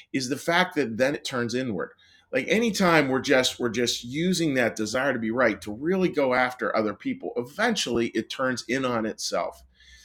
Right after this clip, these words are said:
and becomes a, a, a, you know, an internal dialogue that's anything but healthy. And I imagine a lot of you know what that's like. You know, if you have any little bit of perfectionist tendency,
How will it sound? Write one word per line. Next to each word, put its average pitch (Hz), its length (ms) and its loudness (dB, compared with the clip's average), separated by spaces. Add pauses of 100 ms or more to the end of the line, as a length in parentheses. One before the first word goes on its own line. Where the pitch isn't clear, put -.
(220)
and 117 180 2
becomes 131 600 2
a, 117 260 2
a, 107 320 -2
a, 90 120 -6
you 131 120 -2
know, 113 140 2
an 117 80 0
internal 151 480 2
dialogue 107 640 2
that's 95 220 -8
anything 104 500 -4
but 92 120 -4
healthy. 92 360 -8
And 98 80 -4
I - 20 -2
imagine 123 340 0
a 104 40 -4
lot 107 260 2
of 107 80 -8
you 101 140 -6
know 92 240 -2
what 92 180 -4
that's 196 300 0
like. 85 220 -4
You 98 100 -10
know, 95 80 -4
if 95 100 -14
you 104 80 -2
have - 140 -8
any 143 220 0
little 123 240 0
bit 110 180 4
of 107 140 -2
perfectionist 101 680 -6
tendency, 156 540 0